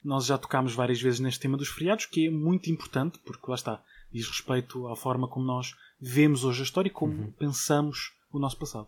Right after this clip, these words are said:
Speaker 2: Claro. E tu, Paulo, o que é que tens nesta miscelânea para os nossos ouvintes?
Speaker 1: Ora, hoje quero falar sobre um homem chamado Giovanni di Pietro di Bernardone, nascido por volta de mil cento e oitenta e um oitenta e dois e falecido precisamente a três de outubro de mil duzentos e vinte e seis.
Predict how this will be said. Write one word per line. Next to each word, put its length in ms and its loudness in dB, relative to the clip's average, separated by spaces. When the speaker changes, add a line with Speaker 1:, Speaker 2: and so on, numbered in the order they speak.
Speaker 2:
Claro. 240 -8
E 80 -4
tu, 180 2
Paulo, 360 2
o 40 -8
que 140 -6
é 80 0
que 80 -14
tens 340 2
nesta 440 -2
miscelânea 560 -2
para 160 -2
os 80 -4
nossos 240 -6
ouvintes? 440 -8
Speaker 1:
Ora, 260 0
hoje 320 6
quero 180 4
falar 200 4
sobre 260 0
um 60 4
homem 260 6
chamado 480 2
Giovanni 580 4
di 140 0
Pietro 540 2
di 100 0
Bernardone, 880 2
nascido 460 -2
por 100 -8
volta 320 2
de 80 -4
mil 160 0
cento 300 0
e 40 2
oitenta 280 0
e 100 4
um 60 4
oitenta 320 0
e 40 4
dois 300 2
e 80 0
falecido 460 0
precisamente 560 2
a 20 4
três 400 4
de 60 -4
outubro 400 2
de 100 -12
mil 160 2
duzentos 360 -4
e 40 -2
vinte 180 -6
e 20 -6
seis. 420 -10